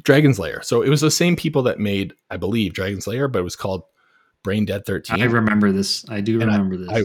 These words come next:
Speaker 1: rented it from, uh, uh, Blockbuster. You could rent P C games, right?
Speaker 2: Yeah.
Speaker 1: And then you'd get them home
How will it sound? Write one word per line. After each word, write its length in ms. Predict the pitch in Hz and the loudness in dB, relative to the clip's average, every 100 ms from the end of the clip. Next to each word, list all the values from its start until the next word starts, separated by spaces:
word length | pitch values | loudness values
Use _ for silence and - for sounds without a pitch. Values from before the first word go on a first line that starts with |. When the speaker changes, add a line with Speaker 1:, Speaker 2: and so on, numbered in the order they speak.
| 110 | -2
Speaker 1:
rented 480 | 107 139 170 147 98 | 0 2 2 2 0
it 200 | 87 - | -2 -6
from, 480 | - 113 98 98 90 | -4 -2 -2 -4 -6
uh, 260 | 87 92 - - _ _ - | -8 -10 -14 -18 _ _ -10
uh, 280 | 85 73 76 95 | -8 -8 -10 -8
Blockbuster. 760 | 101 - 87 78 - 85 - - _ | -8 -8 -8 -8 -8 -8 -8 -14 _
You 100 | 110 | -8
could 160 | 143 117 | -4 -2
rent 220 | 110 - | -2 -2
P 140 | 113 | -6
C 180 | - 269 | -2 -4
games, 420 | - - - - | -4 -8 -12 -12
right? 260 | 78 120 - _ - | -8 -6 -8 _ -4
Speaker 2:
Yeah. 160 | 101 | 0
Speaker 1:
And 120 | 120 131 | 2 4
then 120 | 120 | 4
you'd 160 | 127 | 4
get 180 | 113 107 | 2 0
them 100 | 135 | 0
home 360 | 87 82 127 | -2 -4 -8